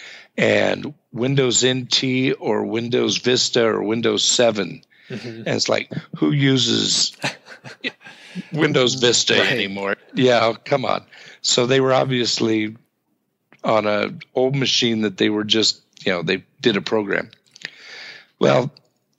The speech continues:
Speaker 1: I got concerned, and I would see that my Google referral traffic would drop when these guys would come and do their little thing. So I eventually switched, and I switched out of analytics and switched to server side of,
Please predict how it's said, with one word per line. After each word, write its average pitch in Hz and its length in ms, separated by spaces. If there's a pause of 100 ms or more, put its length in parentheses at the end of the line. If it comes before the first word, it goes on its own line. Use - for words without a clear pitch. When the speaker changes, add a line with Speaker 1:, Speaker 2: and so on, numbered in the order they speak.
(120)
Speaker 1:
I 139 260
got 131 280
concerned, 156 360
and 127 100
I 127 80
would 143 180
see 196 400
that 107 480 (140)
my 104 180
Google 139 340
referral 127 580
traffic 107 480
would 110 140
drop 123 380
when 95 160
these 104 280
guys 107 340
would 98 140
come 110 300
and 98 240 (120)
do 110 120
their 104 200
little 104 260
thing. 110 420 (400)
So 131 460 (220)
I 123 120
eventually 127 520
switched, - 480
and 98 160
I 95 80
switched - 500
out 98 160
of 95 60
analytics 95 640
and 98 100
switched - 460
to 90 300 (100)
server 143 480
side 113 500
of, 95 340